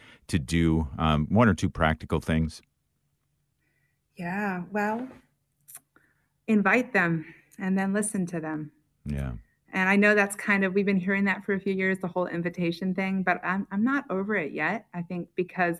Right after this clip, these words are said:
Speaker 2: I remember times where I would have gone if somebody invited me. And I remember times where I would have rejected it, right?
Speaker 1: Yeah.
Speaker 2: Um, invite them.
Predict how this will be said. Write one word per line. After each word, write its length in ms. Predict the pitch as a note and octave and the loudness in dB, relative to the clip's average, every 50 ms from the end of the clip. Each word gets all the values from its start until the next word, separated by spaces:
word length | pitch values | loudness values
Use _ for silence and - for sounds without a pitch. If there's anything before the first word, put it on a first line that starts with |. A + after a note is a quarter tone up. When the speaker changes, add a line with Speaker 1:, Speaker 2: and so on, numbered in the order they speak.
| - - | -4 -2
Speaker 2:
I 120 | D#3 D3+ | -2 -2
remember 400 | G3 A#3 B3+ G#3 F3 D#3+ D#3+ D#3+ | 0 0 0 0 -2 -2 -4 -6
times 540 | D#3+ - - E3+ D#3+ E3 E3 E3 E3 - - _ | -8 -6 -4 -2 -2 -2 -2 -6 -8 -12 -14 _
where 320 | F3+ F3 E3+ E3 D#3+ D#3 - _ _ _ _ _ - | -6 -2 -2 -2 -2 -4 -8 _ _ _ _ _ -6
I 120 | D#3+ D#3+ G#3+ | -2 0 2
would 140 | A3+ B3 F3 | 2 2 2
have 120 | E3+ - | 0 -2
gone 260 | - C#3+ C3 - - | -2 -2 -2 -2 -4
if 120 | D#3 D#3 D3+ | -8 -10 -8
somebody 320 | - E3 D#3 C#3+ D3 D3 | -6 -4 -4 -4 -4 -4
invited 420 | C#3 C#3 C#3+ A2 G#2+ A#2+ A#2+ - - | -4 -4 -4 -6 -6 -6 -6 -8 -8
me. 80 | - F3+ | -8 -6
And 100 | A3+ C#4+ | -4 -4
I 120 | A4+ C#5+ C5+ | -2 0 2
remember 220 | A4+ F#4+ C#4 B3+ A#3+ | 4 6 6 6 4
times 340 | - G#3+ G3+ F#3 F#3+ F#3+ G3+ | 4 4 2 2 2 2 0
where 80 | F3+ | 0
I 40 | E3+ | 0
would 140 | E3+ E3 D#3+ | 2 2 2
have 100 | D#3+ D#3+ | 2 2
rejected 440 | G#3 A3+ F#3+ E3 D3 - - D#3 D#3+ | 0 0 0 -2 -4 -4 -4 -4 -2
it, 160 | F3+ A#3 B3 - _ | -2 -4 -6 -2 _
right? 320 | - D#3+ F3 G#3 B3+ B3+ - - - - - - - - | 6 8 8 8 6 4 0 -6 -10 -10 -10 -8 -6 -2
Speaker 1:
Yeah. 180 | D#2 D#2 D#2+ G3+ G3 F#3 F#3+ F#3 F#3 | 0 2 4 4 6 4 4 2 0
Speaker 2:
Um, 160 | F3 E3+ F3 - _ _ _ _ _ _ _ _ _ _ _ _ _ _ _ _ _ - | -2 -4 -6 -8 _ _ _ _ _ _ _ _ _ _ _ _ _ _ _ _ _ 6
invite 500 | A#3 A3+ A3 G3+ G#3 G3 B3 D#4 - - | 8 8 8 8 8 4 2 2 0 -2
them. 340 | D#4+ D4+ F#3+ D3+ D#3 D#3 | 0 0 0 0 -2 -6